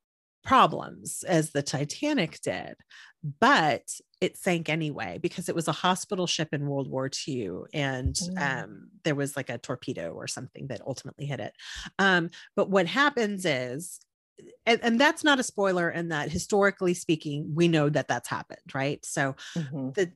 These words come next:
Speaker 1: the story, um, centers, like, a nurse that worked on the Titanic and survived,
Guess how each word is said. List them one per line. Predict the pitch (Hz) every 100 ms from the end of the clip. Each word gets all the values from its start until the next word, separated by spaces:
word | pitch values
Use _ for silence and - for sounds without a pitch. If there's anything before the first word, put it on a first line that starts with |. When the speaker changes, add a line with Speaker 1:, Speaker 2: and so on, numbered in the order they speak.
| _
Speaker 1:
the | -
story, | - - 262 247 190 165 160 135
um, | 160 160 147 143 101 - _ _ - -
centers, | - 202 180 185 170 165 160
like, | 160 143
a | 151
nurse | 147 156 165 240 - -
that | 190 165
worked | 170 160
on | 170
the | 170
Titanic | 165 170 165 156 135 143
and | 143
survived, | 147 135 143 170 151 127 131 135